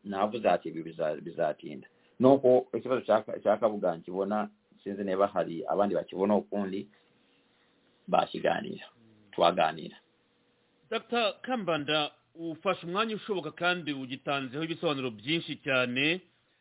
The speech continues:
Speaker 2: Unyemerera utuntu duke nagiye mbona wenda ngira ngo tuvugeho kugira ngo tutibagirana.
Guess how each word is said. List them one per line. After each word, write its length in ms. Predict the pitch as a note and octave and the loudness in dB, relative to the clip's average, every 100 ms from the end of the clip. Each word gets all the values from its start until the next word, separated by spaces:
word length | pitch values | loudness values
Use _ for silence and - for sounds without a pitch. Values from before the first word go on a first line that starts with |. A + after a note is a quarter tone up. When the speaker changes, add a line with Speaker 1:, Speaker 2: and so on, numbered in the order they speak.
| _ _ - | _ _ -8
Speaker 2:
Unyemerera 480 | C#3 D#3+ F3+ E3+ D3 | 0 2 4 4 2
utuntu 240 | C#3 C#3+ | -2 -8
duke 260 | C3+ - F3+ | -8 -4 -2
nagiye 320 | D#3 B2+ E3 | -2 -2 -2
mbona 260 | D#3+ E3 E3 | 0 -2 0
wenda 580 | D3+ C3+ C3 C3 B2+ B2 A#2+ | -2 0 2 2 0 -4 -8
ngira 240 | D3 D#3 | -2 -2
ngo 160 | B2+ B2+ | -2 -10
tuvugeho 1040 | - C3 B2+ B2 A#2+ A#2+ A#2 D3+ F3 E3 D#3 | -12 -10 -8 -6 -6 -8 -10 -2 2 2 -2
kugira 720 | C#3 B2+ B2 B2 A#2+ C3 B2 | -10 -8 -6 -8 -6 -4 -4
ngo 240 | A#2 A#2+ | -4 -6
tutibagirana. 1000 | - _ D3 D3 E3+ C3 B2 A2+ B2+ | -6 _ -2 4 4 4 0 2 0